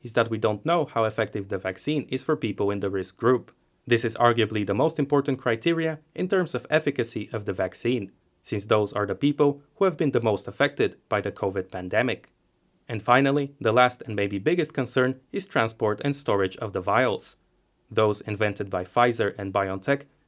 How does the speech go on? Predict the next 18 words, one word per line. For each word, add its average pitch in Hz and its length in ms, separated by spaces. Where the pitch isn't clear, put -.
require 185 380
being 135 260
kept 135 380
at 139 100
a 139 80
temperature 107 640
of 117 160
minus 135 420
eighty 143 300
degrees 101 480
Celsius. - 640
That 113 200
complicates 113 520
providing 110 480
access 127 320
to 113 140
the 110 60
vaccine 151 540